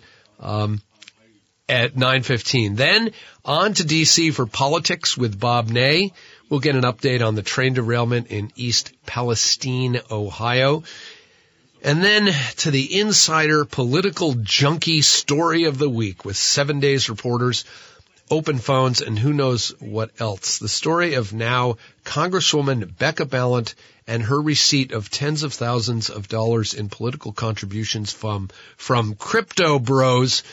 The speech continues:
who turned out to be bad guys. Here's my question that I want everybody to think about as we approach that very sensitive topic. This guy, Sam Bankman-Fried, and his crypto buddies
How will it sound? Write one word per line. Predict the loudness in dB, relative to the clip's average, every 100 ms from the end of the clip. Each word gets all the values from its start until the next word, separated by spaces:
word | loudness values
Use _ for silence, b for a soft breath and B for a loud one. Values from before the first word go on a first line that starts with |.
| B B
who | -2
turned | 0 2 2 2
out | 2 2
to | -2
be | 0 2 4 4 0 b b b b -14
bad | -2 0 0
guys. | -4 -6 -6 -2 -2 -4 _ _ _ _ -20 b b b b b b _
Here's | -2 0 2
my | 0 0
question | 0 0 2 0
that | 2 2
I |
want | 2 2 0
everybody | -2 -2 -2 -2
to | -2 -4
think | -4 -2
about | -4 -4 -4
as | -6 -4
we | -4 -4
approach | -4 -2 -2 -2
that | -4 -4
very | -6 -6 -4 0
sensitive | 0 0 -2 -4 -6 -6
topic. | -6 -6 -8 -14 B B B B B
This | 0 2
guy, | 2 2
Sam | 4 4 2 2
Bankman-Fried, | 2 2 -2 -2 0 2 4
and | 4 2
his | 0 -2
crypto | -4 -4 0 0
buddies | 2 0 0 2 0